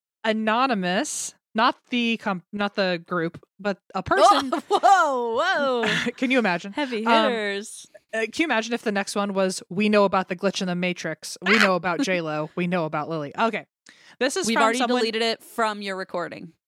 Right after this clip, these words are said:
Speaker 2: and you'll
Speaker 1: This
Speaker 2: never
Speaker 1: will
Speaker 2: get it
Speaker 1: fuck
Speaker 2: back.
Speaker 1: you up, Christine. Don't read
Speaker 2: What?
Speaker 1: along. I know you like to read
Speaker 2: Okay,
Speaker 1: along.
Speaker 2: I,
Speaker 1: Don't read along.
Speaker 2: no, I don't read along. I don't. 'Cause you yelled
Speaker 1: Mm-hmm.
Speaker 2: at me in twenty seventeen. I've never done it again.
Speaker 1: Okay.
Speaker 2: Dead
Speaker 1: Well, you're gonna,
Speaker 2: serious.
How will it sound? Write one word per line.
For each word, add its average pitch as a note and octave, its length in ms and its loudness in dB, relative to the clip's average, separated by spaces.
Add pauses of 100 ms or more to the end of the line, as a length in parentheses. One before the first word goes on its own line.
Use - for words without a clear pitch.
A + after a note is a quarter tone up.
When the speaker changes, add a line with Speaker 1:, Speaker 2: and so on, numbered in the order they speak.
(280)
Speaker 2:
and G3 100 -8
you'll F3 80 -2
Speaker 1:
This C4 160 2
Speaker 2:
never D4 140 -4
Speaker 1:
will B3 60 0
Speaker 2:
get - 40 -6
it - 40 -4
Speaker 1:
fuck A#3 120 0
Speaker 2:
back. - 80 -8
Speaker 1:
you G#3+ 120 -2
up, F3+ 140 -2
Christine. E3 500 -8 (300)
Don't G#3+ 220 2
read A#3 160 -2
Speaker 2:
What? A3 80 2
Speaker 1:
along. E3+ 280 -2
I F3 80 -2
know F3+ 100 -2
you G3 120 0
like G3+ 140 -2
to - 120 -14
read G3+ 60 -2
Speaker 2:
Okay, F#3 60 0
Speaker 1:
along. D#3+ 160 -4
Speaker 2:
I, - 40 -4
Speaker 1:
Don't F3 160 -4
read F3 120 -8
along. E3+ 160 -8
Speaker 2:
no, F4+ 180 -2
I F4+ 60 2
don't F#4+ 240 -2
read A4+ 120 -2
along. D#4+ 380 0
I B3 120 -4
don't. G#3+ 640 -4
'Cause A#3 120 -6
you D4 100 -4
yelled C#4+ 220 -2
Speaker 1:
Mm-hmm. F4 40 -8
Speaker 2:
at C#4+ 40 -10
me D4 260 -2 (220)
in C4 100 -4
twenty C4+ 240 -4
seventeen. C4 420 -4
I've G#3+ 160 -4
never A3 220 -6
done G#3 220 -8
it F#3 60 -10
again. E3 260 -12 (400)
Speaker 1:
Okay. D3+ 300 -10
Speaker 2:
Dead A3+ 100 0
Speaker 1:
Well, E3+ 80 -4
you're F#3+ 140 -2
gonna, G#3 140 -2
Speaker 2:
serious. - 140 -14